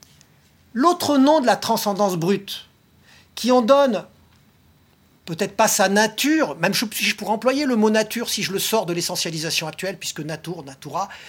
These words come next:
c'est ce qui est conforme à la naissance, c'est-à-dire cette espèce d'origine surgissante, cette espèce de, ce que ça veut dire, naissance, à l'état naissant, à l'état, cette espèce d'énergie naissante, natos. Hein ?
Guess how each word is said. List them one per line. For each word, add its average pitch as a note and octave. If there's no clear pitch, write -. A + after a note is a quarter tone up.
c'est -
ce -
qui E3+
est D3+
conforme D#3
à D3
la C#3+
naissance, D#3+
c'est-à-dire C#3+
cette C#3+
espèce D3+
d'origine C#3+
surgissante, D3
cette -
espèce B2+
de, A2
ce -
que -
ça B2
veut B2+
dire, B2
naissance, -
à -
l'état A#2
naissant, C3+
à -
l'état, -
cette -
espèce -
d'énergie A2
naissante, -
natos. -
Hein ? G2+